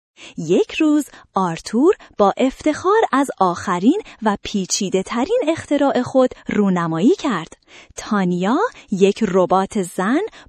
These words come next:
با هوش فوق‌العاده پیشرفته و قدرت‌های ویژه در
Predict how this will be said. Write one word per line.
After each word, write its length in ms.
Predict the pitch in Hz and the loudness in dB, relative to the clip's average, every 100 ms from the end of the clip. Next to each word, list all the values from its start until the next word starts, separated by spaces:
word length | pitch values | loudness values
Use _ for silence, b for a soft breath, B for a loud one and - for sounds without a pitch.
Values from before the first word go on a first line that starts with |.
| - | 2
با 200 | 190 180 | 4 4
هوش 380 | 240 262 - | 4 4 4
فوق‌العاده 920 | 214 - - 381 427 311 277 262 226 220 | -2 -6 2 6 6 4 4 4 4 0
پیشرفته 840 | - 190 - 190 175 - 285 403 B B | 0 -4 -2 -2 -4 0 2 2 B B
و 100 | 208 170 196 | -2 -2 -2
قدرت‌های 800 | 190 185 185 185 - 427 427 370 190 | -2 0 -2 -4 0 2 4 2 0
ویژه 440 | 190 160 240 381 B _ | -4 2 4 2 B _
در 240 | 208 180 | 0 0